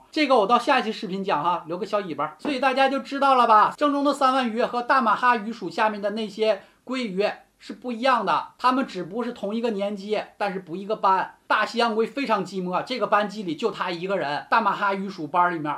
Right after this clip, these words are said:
挤了老多人了，还都蹭大西洋龟的流量。好，我这期视频就差不多了，你们觉得讲的怎么样？还行的打个一，非常还行的打个二。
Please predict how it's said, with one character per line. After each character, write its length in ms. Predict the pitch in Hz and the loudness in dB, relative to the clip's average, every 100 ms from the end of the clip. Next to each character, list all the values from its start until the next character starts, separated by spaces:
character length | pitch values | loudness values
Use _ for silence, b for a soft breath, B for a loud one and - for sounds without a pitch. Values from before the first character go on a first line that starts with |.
| 131 | -8
挤 280 | - 170 180 | -14 -8 2
了 100 | 233 | 4
老 240 | 247 180 | 4 2
多 200 | 175 220 | 2 2
人 220 | 214 165 | 4 2
了， 280 | 170 156 - - | 2 2 0 -10
还 80 | - | -12
都 220 | 196 262 | -4 -4
蹭 180 | 247 240 | -2 -4
大 160 | 240 202 | 0 0
西 140 | - | 0
洋 160 | 180 175 | -4 -4
龟 120 | 175 | -6
的 120 | 170 | -6
流 180 | 143 127 | -6 -6
量。 300 | 151 139 - _ | -6 -6 -8 _
好， 220 | 220 269 | 4 6
我 180 | 277 247 | 8 6
这 160 | 254 294 | 4 2
期 160 | 285 | 2
视 140 | 285 269 | 0 -2
频 300 | 254 277 262 B B | 2 0 0 B B
就 100 | 262 | -6
差 200 | - 269 | -2 0
不 80 | |
多 200 | 240 254 | 2 4
了， 340 | 254 240 214 156 | 6 8 6 2
你 100 | 180 | -4
们 140 | 254 | -2
觉 160 | 240 233 | 0 0
得 220 | 254 254 | 2 2
讲 260 | 247 233 190 | 0 0 0
的 80 | 233 | 0
怎 160 | 196 | 0
么 80 | 170 | 0
样？ 240 | 190 185 - b b | 0 0 -4 b b
还 180 | 269 | 2
行 180 | 302 254 | 2 2
的 100 | 294 | 2
打 200 | 294 180 | 2 2
个 60 | 214 | 0
一， 240 | 226 247 - - | -2 -2 -4 -8
非 200 | - 285 | -6 -4
常 180 | 254 240 | 0 0
还 140 | 214 | 0
行 160 | 196 196 | -2 -2
的 80 | 220 | -2
打 180 | 190 143 | -2 -2
个 80 | |
二。 280 | 165 202 180 | -2 0 0